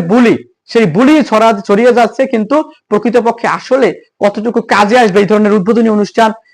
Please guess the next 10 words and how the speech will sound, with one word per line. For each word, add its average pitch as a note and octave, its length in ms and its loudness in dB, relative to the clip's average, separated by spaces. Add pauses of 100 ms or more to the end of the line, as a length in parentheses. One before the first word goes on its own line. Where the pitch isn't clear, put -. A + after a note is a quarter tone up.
(160)
এই F3 60 2
ধরনের G#3 340 0
প্রোগ্রাম A#3+ 320 2
কতটুকু G#3+ 320 -2 (100)
কাজে G3+ 260 0
আসবে? E3+ 160 -4 (280)
মাঠের B3 340 -2
খেলায় D#4 240 2
আসলে D4 200 0
কি C#4 140 -2